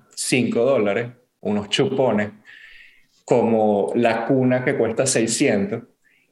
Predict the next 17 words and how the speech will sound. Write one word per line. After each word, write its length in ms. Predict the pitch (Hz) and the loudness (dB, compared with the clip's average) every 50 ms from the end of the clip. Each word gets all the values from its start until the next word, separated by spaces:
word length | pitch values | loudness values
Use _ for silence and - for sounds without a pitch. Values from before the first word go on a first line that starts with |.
| _ _ | _ _
Y 100 | - 131 | -2 0
uno 100 | 123 123 | 0 2
dice, 260 | 120 120 - 123 123 - | 2 2 0 0 -2 -2
"¿Cómo 340 | - - 127 139 160 165 | -2 0 0 2 0 0
tú 120 | 170 196 180 | 0 0 2
le 100 | 175 165 | 2 2
dices 280 | 165 165 - 190 165 | 2 2 2 0 0
a 40 | 151 | 0
una 220 | 143 131 147 156 - | 0 0 0 0 0
persona, 580 | 135 110 - - - 151 123 107 104 98 98 95 | 0 0 0 0 0 0 0 0 0 -2 -2 0
'Mira, 260 | 127 147 139 113 107 | 0 2 2 2 2
regálame 440 | 107 110 113 110 110 113 123 151 131 | 2 2 2 2 2 2 0 0 -2
esta 260 | - - 151 135 - | 0 0 -2 0 0
cuna 240 | - 151 143 143 139 | 0 0 0 2 0
de 80 | 139 135 | 0 0
seiscientos 600 | - 113 104 - - 101 104 104 104 110 117 120 | -2 -2 -2 -2 -2 -2 -2 -2 -2 -4 -2 -2
dólares'?" 360 | 143 135 107 90 85 87 | 0 0 0 -2 -4 -6